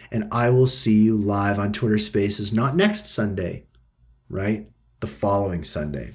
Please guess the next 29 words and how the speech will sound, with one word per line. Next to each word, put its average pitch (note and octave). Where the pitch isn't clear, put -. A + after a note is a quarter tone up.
at G#2+
seven C#3
P B2+
M A2+
Eastern, G#2+
four C3
P B2+
M A2
Pacific. F#2+
For C#3
everyone D3
listening B2
live G2+
now, F#2+
I'm A2
gonna A2+
keep B2
the A2
spaces G#2+
open C3+
for C3
a G#2+
few G#2
more F#2
moments. B2+
You A2+
know F#2
the E2+
drill. A#2+